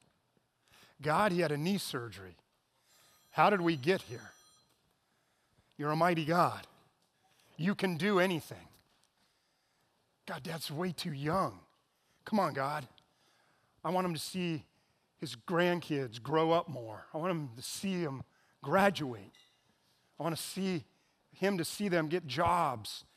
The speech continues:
get married, have grandkids. It's ridiculous, God. Would you take care of this?" Then on January second, he passed away.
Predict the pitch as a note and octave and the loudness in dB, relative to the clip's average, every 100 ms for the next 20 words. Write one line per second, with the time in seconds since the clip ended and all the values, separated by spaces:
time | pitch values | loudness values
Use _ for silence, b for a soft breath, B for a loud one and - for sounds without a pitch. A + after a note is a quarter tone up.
0 | b F3 F3+ F3+ F#3+ F#3+ D3+ A#2 - _ | b -2 2 4 6 4 2 -2 -10 _
1 | b b b b E3 D3+ C#3+ F#3 F#3+ F#3+ | b b b b 2 2 2 4 4 0
2 | - C#3 A2 - - - _ _ _ _ | -2 -6 -6 -14 -14 -14 _ _ _ _
3 | _ _ _ - _ _ _ _ _ _ | _ _ _ -20 _ _ _ _ _ _
4 | _ _ _ _ _ _ _ - D#3 D3 | _ _ _ _ _ _ _ -10 -6 0
5 | F#3+ D3 A#2+ - B2 B2 D3 C#3 _ _ | 0 -2 -8 -10 -8 -8 -8 -12 _ _
6 | _ _ _ _ _ _ - B2 C3 F3+ | _ _ _ _ _ _ -14 -14 -6 -6
7 | - - E3+ G#3 A#3 A3 - - _ _ | -4 -2 0 0 -4 -8 -16 -20 _ _
8 | _ _ _ _ _ _ _ _ _ _ | _ _ _ _ _ _ _ _ _ _
9 | _ _ _ _ _ C#3 B2+ B2 C#3+ C#3 | _ _ _ _ _ -10 -8 -6 -4 -2
10 | C#3 C3+ - D#3+ G3 G3+ _ _ _ _ | -2 -2 0 0 0 -10 _ _ _ _
11 | _ _ _ _ _ _ _ _ _ _ | _ _ _ _ _ _ _ _ _ _
12 | _ - C3+ A#2+ - D3+ | _ -18 -8 -8 -8 -8